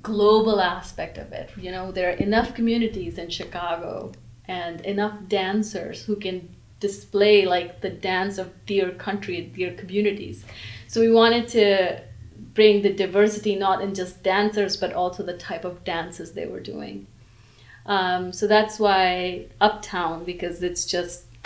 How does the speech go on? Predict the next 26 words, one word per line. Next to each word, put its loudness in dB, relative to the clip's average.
you -2
know, -4
like, 0
I 2
see 4
that 4
diverse, -2
like, -2
the, -4
I 2
see -2
different -2
parts -2
of -8
the -2
world -2
right -2
here. -2
So -6
I -2
wanted -2
to -2
highlight 4
that. -2
Also, 4
um, -4